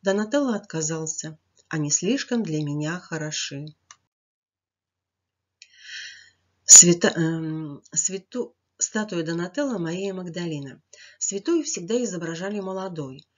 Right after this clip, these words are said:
в обществе Иисуса Христа, скорбящей о его кончине, либо радующейся вознесению Господню. Донателло создал образ Марии в преклонных годах,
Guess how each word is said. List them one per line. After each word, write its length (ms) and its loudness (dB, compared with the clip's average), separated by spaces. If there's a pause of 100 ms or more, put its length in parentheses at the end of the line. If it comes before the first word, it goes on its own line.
(180)
в 120 -2
обществе 440 -2
Иисуса 520 -8
Христа, 460 -10
скорбящей 760 -6
о 100 -10
его 220 -6
кончине, 720 -10 (220)
либо 240 0
радующейся 720 -6
вознесению 580 -6
Господню. 640 -10 (340)
Донателло 800 -2 (580)
создал 540 -2
образ 380 -6
Марии 380 -2
в 100 -8
преклонных 680 -4
годах, 460 -8